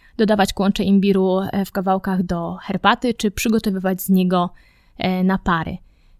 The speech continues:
I właśnie, mm, całkiem niedawno też słyszałam o bardzo dobrych efektach imbiru w działaniu przeciwbólowym, więc być może warto czasem zamiast popularnych tabletek spróbować właśnie imbiru,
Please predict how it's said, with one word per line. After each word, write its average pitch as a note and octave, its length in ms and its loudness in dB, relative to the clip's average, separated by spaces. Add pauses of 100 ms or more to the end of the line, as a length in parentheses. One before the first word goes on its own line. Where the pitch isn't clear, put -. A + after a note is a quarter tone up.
I G#3 180 2 (160)
właśnie, C4 400 0 (280)
mm, B3 180 4
całkiem F#4+ 320 2
niedawno G#3+ 440 6
też A3+ 300 -2
słyszałam A3+ 480 0
o G#3+ 180 4
bardzo A#3 300 2
dobrych A#3 360 0
efektach - 540 -2
imbiru G#3+ 480 6
w G#3 80 -8 (260)
działaniu G#3 420 0
przeciwbólowym, A#3 880 2 (560)
więc E4 220 2
być C#4 180 -4
może B3 460 2
warto G3+ 800 -2 (100)
czasem A3+ 440 -2
zamiast A3 460 2
popularnych A#3+ 540 0
tabletek G#3+ 540 0
spróbować B3+ 560 -2
właśnie - 360 -2
imbiru, G3+ 520 4